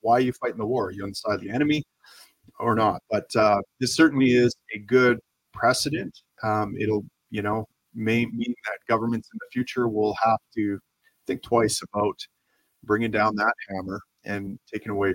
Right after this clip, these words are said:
freedom. I mean, they, they, uh, seized bank accounts. They, you know, they, they did all sorts of nasty things to Canadian people. Uh, and, you know, that, that's been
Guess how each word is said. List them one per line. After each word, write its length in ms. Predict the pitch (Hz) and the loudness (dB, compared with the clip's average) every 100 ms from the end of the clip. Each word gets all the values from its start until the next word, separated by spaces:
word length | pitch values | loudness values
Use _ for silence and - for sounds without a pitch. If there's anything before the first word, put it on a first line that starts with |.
| - | -2
freedom. 260 | 104 98 110 | -4 -2 -2
I 60 | |
mean, 160 | 107 113 | -2 0
they, 160 | 117 101 117 | -2 -4 -2
they, 220 | 113 107 - _ _ _ _ - | 0 0 -2 _ _ _ _ -2
uh, 260 | 101 98 - _ _ | 0 2 -2 _ _
seized 360 | - 139 143 - | 0 2 2 0
bank 260 | 107 147 - _ | 0 0 -2 _
accounts. 360 | 101 92 - - | -4 -4 -6 -8
They, 340 | 98 95 95 95 _ _ _ _ _ _ _ | 0 0 0 -4 _ _ _ _ _ _ _
you 100 | 104 | -10
know, 240 | 92 98 - _ | -6 -6 -6 _
they, 80 | 117 98 90 _ | -12 -10 -18 _
they 80 | 110 | 4
did 100 | 120 | 8
all 140 | 120 | 8
sorts 360 | 123 - - - | 6 -2 -10 0
of 240 | 107 98 - _ _ | 2 2 -2 _ _
nasty 420 | 104 107 110 - 107 | -4 -2 -2 -4 -8
things 280 | 107 110 107 | -8 -6 -8
to 80 | - _ | -10 _
Canadian 300 | 101 98 90 - | -4 -2 -4 -8
people. 380 | 117 - 113 - _ - - _ - | -10 -4 -4 -4 _ -20 -20 _ -2
Uh, 260 | 95 92 - - _ _ _ _ _ | 0 0 -2 -8 _ _ _ _ _
and, 400 | 113 104 101 101 - _ _ - | -2 2 2 -2 -12 _ _ -20
you 320 | 127 139 107 | -20 -8 -4
know, 120 | 104 | -2
that, 140 | 104 110 | 0 4
that's 220 | 117 - | 2 2
been 360 | - 120 113 | 2 2 2